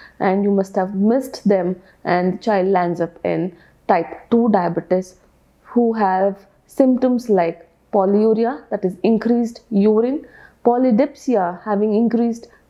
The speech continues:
thirst, and increased appetite, that is eating more. So what led to obesity? It's, you think it is just not having physical activity?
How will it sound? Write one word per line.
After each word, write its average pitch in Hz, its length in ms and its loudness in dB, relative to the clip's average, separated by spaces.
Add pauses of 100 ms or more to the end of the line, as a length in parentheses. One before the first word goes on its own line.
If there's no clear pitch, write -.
(120)
thirst, 208 340 0 (340)
and 180 400 -2 (460)
increased 262 480 2 (100)
appetite, 208 520 -2
that 202 160 -2
is 220 180 0
eating 208 380 -2
more. 220 440 2 (460)
So 294 520 0
what 277 380 2
led 233 360 2
to 240 180 0
obesity? 196 720 -4
It's, - 320 -4
you 262 180 4
think 269 260 0
it 240 140 0
is 226 160 0
just 220 380 -2 (280)
not 214 200 0
having 202 320 0
physical 226 460 -2
activity? 262 720 -4